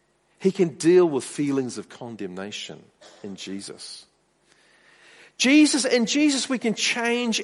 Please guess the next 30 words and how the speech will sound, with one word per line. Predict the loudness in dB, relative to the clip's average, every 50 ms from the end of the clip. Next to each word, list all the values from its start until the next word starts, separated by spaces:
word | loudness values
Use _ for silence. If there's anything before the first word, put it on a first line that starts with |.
| -2 0
our | 2 4 4
lives | 4 2 2 2 2 2 2 2 0 0 0 0 -2 -2 -6 -14
for | -14 -16 -12 -6 -4 -4 -4
better. | -4 -4 -4 -4 -4 -4 -4 -6 -4 -4 -4 -4 -4 -8 -12 -20 _ _ _ _ _ _ _ _ _ _ _ _ _ _ _ _ _ _ _ _ _
There's | -20 -20 -18
beautiful | -12 -6 -2 0 0 0 0 -2 2 2 2 2 2
imagery | 2 0 0 -2 -2 -4 -4 -2 -2 -2 -2 -4 -6
in | -8 -8 -8
the | -8
New | -8 -10 -10
Testament | -10 -10 -10 -10 -10 -10 -12 -12 -12 -14 -12 -12
about, | -14 -14 -8 -6 -6 -6 -6 -10 _ _ -18 -10
and | -8 -6 -6 -6 -6
the | -8 -8
words | -6 -6 -6 -6 -6 -6
are | -6 -8
born | -8 -12 -18 -14 -12 -10 -8 -8 -8 -8 -10 -10 -12 -14
again, | -14 -16 -16 _ _ -12 -10 -10 -8 -8 -10 -10 -10 -10 -12
and | -12 -12 -14
it | -14 -8
gets | -8 -8 -8 -8 -14
used | -8 -6 -6 -6 -6 -8 -12 -14
in | -14
different | -14 -14 -16 -16 -18 -16 -14
ways | -14 -14 -14 -16
by | -18 -20
different | -20 -20 -20 -20 -20 _
people | -20 -20 -18 -16 -16 -16 -16
and | -16 -18 -16
ruined. | -16 -16 -16 -16 -18 -20 _